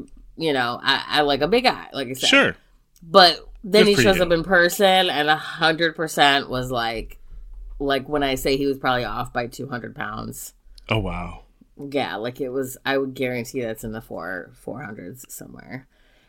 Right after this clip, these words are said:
Speaker 1: And I
Speaker 2: Yeah.
Speaker 1: was like, "Whoa, like, you can't be that far off." Like, again,
Speaker 2: Mm.
Speaker 1: like, I, I like big guys, so it wouldn't have been a big deal to me. If the two seventy guy showed up, I would be like, "Yeah, that's, like, you know, my wheelhouse," but
Speaker 2: Perfect, yeah.
Speaker 1: no,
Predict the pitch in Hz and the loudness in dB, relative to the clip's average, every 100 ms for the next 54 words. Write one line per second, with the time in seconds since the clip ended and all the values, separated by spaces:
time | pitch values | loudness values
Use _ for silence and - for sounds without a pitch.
0 | - 170 170 170 151 139 156 175 196 185 | -2 2 4 4 2 0 0 6 8 8
1 | 170 160 151 143 147 147 190 254 277 - | 8 6 6 6 6 4 2 0 0 0
2 | 233 202 180 156 127 147 143 135 127 123 | 2 4 4 4 2 0 0 2 2 0
3 | - - 113 113 101 80 78 78 - 135 | -2 -2 0 0 -2 -4 -6 -8 -4 -4
4 | 135 - 294 285 403 269 220 202 - 233 | -4 2 4 8 10 10 10 6 4 -2
5 | 233 254 381 381 403 320 302 339 269 156 | 2 6 8 10 8 6 2 4 4 4
6 | - 220 214 262 262 226 220 196 190 214 | 8 10 10 8 6 6 6 4 2 4
7 | 269 165 151 156 165 - - - - - | 4 4 2 2 -2 -10 -14 -12 -14 0
8 | 190 202 196 220 208 196 190 175 156 156 | 0 2 2 4 6 6 6 4 4 4
9 | 156 208 185 135 151 151 160 143 139 208 | 4 6 6 6 6 4 4 4 4 4
10 | 135 123 123 143 139 - - 151 123 123 | 2 0 -2 -2 -2 -4 -6 -4 -4 -4
11 | 127 151 214 160 151 71 - - - 87 | -2 2 2 2 -2 -8 -10 -10 -8 -8
12 | 65 - 123 190 - 87 135 143 78 - | -10 -6 -2 0 -2 -4 0 0 -2 -10
13 | _ - - 160 147 87 78 | _ -14 -12 -6 -4 -4 -8